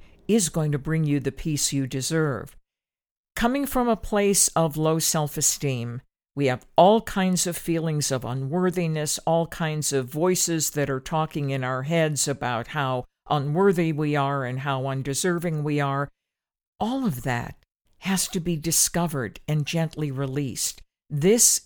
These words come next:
is, well, it's a project of a lifetime. I've been working <laughs> on my self-esteem for decades, and I can tell you that while I certainly don't have healthy self-esteem mastered,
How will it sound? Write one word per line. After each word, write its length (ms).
is, 580
well, 360
it's 200
a 60
project 540
of 100
a 60
lifetime. 720
I've 220
been 200
working 380
<laughs> 60
on 160
my 180
self-esteem 760
for 240
decades, 800
and 160
I 100
can 220
tell 340
you 220
that 240
while 400
I 100
certainly 600
don't 320
have 280
healthy 360
self-esteem 800
mastered, 640